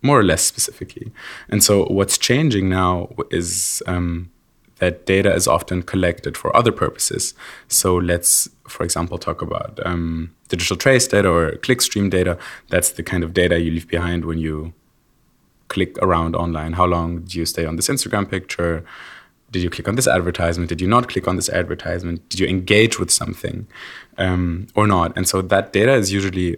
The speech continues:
not collected for the purpose of research, but for a different purpose. So let's say in the, in the case of a social media platform,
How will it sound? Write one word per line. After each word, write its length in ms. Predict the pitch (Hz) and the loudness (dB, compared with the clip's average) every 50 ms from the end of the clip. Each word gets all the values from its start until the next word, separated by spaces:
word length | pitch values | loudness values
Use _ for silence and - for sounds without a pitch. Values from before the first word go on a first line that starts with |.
| - _ _ | -8 _ _
not 300 | 101 101 98 95 92 - | 2 4 4 4 2 0
collected 340 | - - 90 85 - - - | -2 -2 -2 -2 -2 -4 -8
for 100 | - 87 | -6 -4
the 100 | 85 82 | -6 -6
purpose 300 | - - 87 - - - | -6 -8 -6 -4 -4 -4
of 140 | 82 - - | -4 -2 0
research, 520 | 104 131 147 - 123 123 123 123 - - - _ _ _ | 2 2 2 4 4 2 2 0 -4 -8 -10 _ _ _
but 140 | - 92 - | -4 -2 -2
for 300 | - - 92 90 87 - | 0 2 2 2 2 0
a 40 | - | 0
different 340 | 101 101 92 - - 80 80 | -2 -2 -2 -2 -4 -8 -6
purpose. 420 | - 85 82 - - 78 - - - _ | -6 -6 -6 -6 -6 -6 -6 -8 -8 _
So 180 | - - - - | -6 -6 -4 -4
let's 200 | 82 78 82 - | -4 -6 -6 -4
say 240 | - - 85 80 78 | -4 -4 -4 -4 -6
in 200 | - 78 85 80 | -6 -6 -4 -4
the, 240 | 80 80 78 80 87 - _ _ - - - _ _ _ _ _ | -4 -4 -6 -6 -10 -14 _ _ -20 -20 -20 _ _ _ _ _
in 180 | - 98 92 87 | -4 -4 -2 -2
the 120 | 82 87 | -2 -4
case 320 | - - - 82 78 - - | -6 -4 -4 -4 -4 -4 -6
of 200 | 78 - - - | -6 -8 -8 -6
a 140 | 82 76 | -6 -2
social 320 | 73 - - 85 - - 90 | -2 -2 -2 -2 -2 0 2
media 240 | 101 120 120 110 95 | 2 4 4 4 2
platform, 640 | - 101 87 80 - - - 92 92 87 87 - | 2 2 0 0 0 -2 -2 0 0 0 -2 -4